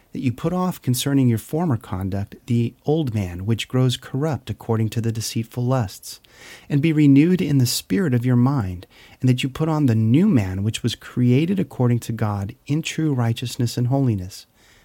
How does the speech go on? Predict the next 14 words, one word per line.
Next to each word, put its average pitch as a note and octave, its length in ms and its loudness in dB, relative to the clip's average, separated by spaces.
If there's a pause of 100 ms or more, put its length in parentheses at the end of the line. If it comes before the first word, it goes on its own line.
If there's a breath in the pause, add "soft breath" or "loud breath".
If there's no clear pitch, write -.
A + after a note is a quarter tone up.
(180 soft breath)
Therefore, A#2 520 2 (440 soft breath)
putting F#3+ 300 2
away C3 400 4
lying, A2+ 760 0 (400 soft breath)
let C3+ 220 0
each D3 240 -2
one D#3 160 0
of B2+ 100 0
you G#2+ 120 -2
speak - 340 -2
truth - 460 -4
with A2 120 -2
his A2+ 200 0
neighbor, A#2 400 0